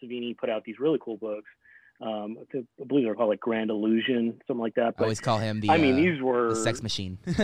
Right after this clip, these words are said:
Speaker 1: Yeah. <laughs>
Speaker 2: <laughs>
Speaker 1: I mean, that guy looks great, though, man. Like, that guy's
Speaker 2: Yeah.
Speaker 1: in his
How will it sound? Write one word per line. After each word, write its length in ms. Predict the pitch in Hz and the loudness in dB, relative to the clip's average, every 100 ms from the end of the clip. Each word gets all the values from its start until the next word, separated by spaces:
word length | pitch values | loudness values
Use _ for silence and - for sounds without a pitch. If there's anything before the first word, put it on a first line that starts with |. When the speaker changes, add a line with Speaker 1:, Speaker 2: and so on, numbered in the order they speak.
| - - _ _ _ _ _ _ _ _ _ _ | 0 -6 _ _ _ _ _ _ _ _ _ _
Speaker 1:
Yeah. 300 | 233 208 190 | -2 0 2
<laughs> 540 | - 165 170 - 180 196 | 0 -2 0 0 0 0
Speaker 2:
<laughs> 40 | - - - - 220 | -2 -4 -8 -12 -4
Speaker 1:
I 40 | 156 | 0
mean, 100 | 180 | 2
that 80 | 381 | 4
guy 100 | 311 | 2
looks 160 | - | 0
great, 320 | - 123 165 | -2 -2 0
though, 160 | 123 110 | 0 0
man. 280 | 110 107 117 | -2 -8 -6
Like, 180 | 120 147 | -6 -4
that 120 | 190 | -4
guy's 120 | 320 | -4
Speaker 2:
Yeah. 60 | 135 | -4
Speaker 1:
in 60 | |
his 80 | 147 | -6